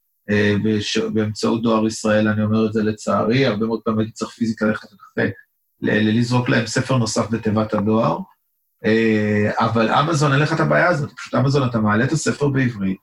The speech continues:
אה, אתה נכנס שם לתוך הספרייה שלהם, אתה יכול להפנות לשם, סך הכל זה קישור.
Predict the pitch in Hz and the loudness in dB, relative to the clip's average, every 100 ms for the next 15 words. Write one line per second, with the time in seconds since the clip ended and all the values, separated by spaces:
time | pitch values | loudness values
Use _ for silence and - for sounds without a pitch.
0 | _ _ _ _ _ _ 107 104 104 101 | _ _ _ _ _ _ -2 0 0 0
1 | 98 95 120 - 143 139 123 117 120 - | -2 0 0 0 2 2 0 0 -4 0
2 | 123 117 110 - 120 127 120 101 98 101 | 0 0 0 -4 -4 0 0 0 0 -2
3 | 101 - 98 127 143 147 - 131 - - | -2 -4 -6 0 0 0 -2 -4 -2 -4
4 | 110 - - 165 147 160 151 - 107 95 | -4 -6 -4 -2 0 -2 -2 0 -2 -4